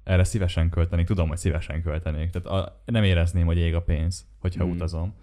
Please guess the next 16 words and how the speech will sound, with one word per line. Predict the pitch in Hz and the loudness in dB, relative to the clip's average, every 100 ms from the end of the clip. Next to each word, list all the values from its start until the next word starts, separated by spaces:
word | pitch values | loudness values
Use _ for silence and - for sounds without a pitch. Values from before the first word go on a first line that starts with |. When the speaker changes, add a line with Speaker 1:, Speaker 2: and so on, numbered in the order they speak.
| - - - - - - - | -20 -20 -20 -20 -20 -20 -18
Speaker 1:
Öm, | - 92 90 90 90 - 95 | -8 -4 -4 -4 -6 -8 -4
de | 95 | -2
nem, | 117 113 98 80 - - - - - - | -2 -4 -6 -8 -14 -20 -20 -20 -20 -14
tehát | 117 113 | -10 -6
és | 123 | -6
éppen | 127 131 113 | -4 -2 0
ezért | 110 113 117 - | 0 2 0 -2
nem | 113 117 107 87 - | -2 -2 -2 -6 -2
úgy | 101 87 | 0 4
választanék, | 87 85 90 92 85 82 87 - - | 4 2 0 0 0 0 -4 -12 -6
öm, | 90 87 85 82 - 80 90 | -2 0 0 -2 -6 -8 -10
célpontot, | - 87 85 92 95 101 98 - - | -2 0 0 -2 -4 -6 -10 -14 -16
úti | 107 90 | -14 -10
célt, | 90 - 95 98 - - - | -10 -4 -4 -4 -10 -20 -20
hogy | - 87 82 - - - - - - - - | -12 -8 -8 -10 -20 -20 -20 -20 -20 -20 -4
megérős | 85 80 76 78 - - | -2 -2 -2 -4 -8 -18